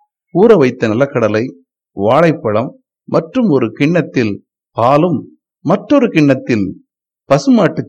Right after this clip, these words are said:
சாணமும் வைக்கப்பட்டிருந்தது. சீடன் திருதிருவென விழித்துக் கொண்டிருந்தான்.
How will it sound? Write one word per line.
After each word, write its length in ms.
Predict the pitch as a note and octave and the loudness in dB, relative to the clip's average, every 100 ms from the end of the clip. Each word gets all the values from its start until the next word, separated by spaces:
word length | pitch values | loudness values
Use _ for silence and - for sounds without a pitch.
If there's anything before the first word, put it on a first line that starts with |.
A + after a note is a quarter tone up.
| - | -6
சாணமும் 400 | B2+ E3+ C#3+ C3+ | -4 0 0 -2
வைக்கப்பட்டிருந்தது. 960 | G#2+ A2 A2 G2+ G2+ F#2+ F2+ E2 - - - _ _ _ _ _ | -4 -8 -8 -8 -8 -8 -8 -12 -16 -20 -20 _ _ _ _ _
சீடன் 640 | - - F#3+ F3 G#2 F2+ - | -12 -6 -2 0 -2 -6 -4
திருதிருவென 520 | F#3 B3+ F#3 C3+ A2+ G#2+ | -2 2 2 2 0 -2
விழித்துக் 360 | C#3 C#3+ A#2+ | -4 -6 -10
கொண்டிருந்தான். 680 | - G#2+ G#2 G2 F#2+ F2 | -8 -6 -4 -4 -4 -6